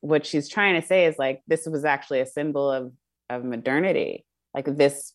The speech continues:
particular figure and the way that Manet, um, imagined and painted her, uh, that it's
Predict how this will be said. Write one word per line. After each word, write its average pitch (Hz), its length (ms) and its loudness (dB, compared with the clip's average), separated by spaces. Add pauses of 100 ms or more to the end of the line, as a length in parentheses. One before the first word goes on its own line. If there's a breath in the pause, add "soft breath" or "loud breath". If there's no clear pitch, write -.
(160)
particular 131 520 0
figure 135 540 -2 (400)
and 131 160 2
the 131 60 6
way 127 320 6
that 123 260 0
Manet, 123 640 -4 (240)
um, 120 540 -6 (240)
imagined 123 640 2
and 120 160 -6
painted 135 440 -4
her, - 280 -8 (800)
uh, 117 240 2
that 131 120 6
it's - 360 0